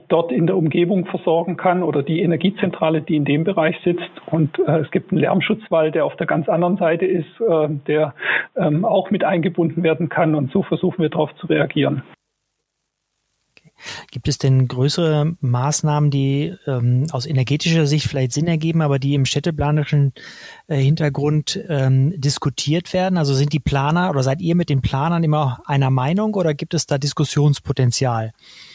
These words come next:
Speaker 1: Ja, wir sind natürlich nicht ganz immer einer Meinung gewesen, ist klar. Wir sollten ja auch, ähm, dann die, sagen wir mal, die, die städtebaulichen Entwürfe, ähm, mit kommentieren, wie das aus energetischer Sicht,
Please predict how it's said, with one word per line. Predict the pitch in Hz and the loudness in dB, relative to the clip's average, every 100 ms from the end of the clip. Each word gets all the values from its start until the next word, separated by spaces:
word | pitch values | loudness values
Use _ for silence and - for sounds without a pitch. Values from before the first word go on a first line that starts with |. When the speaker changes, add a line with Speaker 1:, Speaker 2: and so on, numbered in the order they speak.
| - _ _ _ | -20 _ _ _
Speaker 1:
Ja, | 160 151 | 0 0
wir | 147 | 0
sind | 180 | 2
natürlich | 165 - 151 131 | 0 0 -2 0
nicht | 147 160 | -2 0
ganz | 214 175 147 | 0 0 0
immer | 175 127 | -2 -2
einer | 147 208 | -2 -2
Meinung | 147 139 165 - | -2 0 0 0
gewesen, | 151 139 147 151 | 0 -2 0 -2
ist | - | -2
klar. | - 170 147 143 | -4 -2 -2 -2
Wir | 135 | -2
sollten | 180 165 170 | 0 0 0
ja | 165 | 0
auch, | 147 165 - | 0 -2 -2
ähm, | 185 165 160 156 | -2 0 0 -2
dann | 147 147 151 160 247 156 | 0 0 0 0 0 0
die, | 160 147 160 - - - - - _ | 0 0 0 -4 -6 -6 -8 -12 _
sagen | - 151 | -2 0
wir | 143 | 0
mal, | |
die, | 147 147 | 0 0
die | 160 220 160 151 | 0 -2 2 2
städtebaulichen | - - - 170 160 160 151 - | 0 -2 -2 0 0 0 -2 -2
Entwürfe, | 160 156 175 185 180 180 165 156 - | 0 0 2 0 0 0 2 0 0
ähm, | 175 156 156 151 143 - - - - - - | 0 0 0 0 -2 -6 -12 -12 -18 -12 0
mit | 160 170 | 0 2
kommentieren, | - 165 151 - 185 190 180 156 | 0 0 0 -2 0 2 0 0
wie | 156 | 0
das | 139 | 0
aus | 151 143 | -2 0
energetischer | 165 160 165 185 - 202 - | 0 0 0 0 0 -2 -2
Sicht, | 196 - - | -2 -2 -6